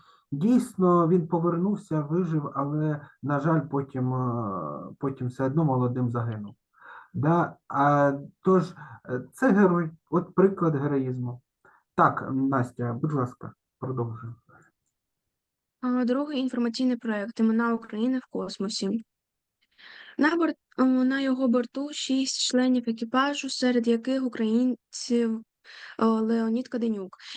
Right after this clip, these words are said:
Speaker 2: Він став першим і поки що єдиним космонавтом незалежної України. Двадцять п'ять років тому вперше у космосі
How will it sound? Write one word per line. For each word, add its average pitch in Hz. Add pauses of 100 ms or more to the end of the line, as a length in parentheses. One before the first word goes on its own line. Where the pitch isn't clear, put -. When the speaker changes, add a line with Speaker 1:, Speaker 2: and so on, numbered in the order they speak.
(120)
Speaker 2:
Він 339
став 302
першим 269
і 233
поки 254
що 247
єдиним 226
космонавтом 220
незалежної 208
України. 185 (420)
Двадцять 233
п'ять 285
років 269
тому 247
вперше 240
у 226
космосі 233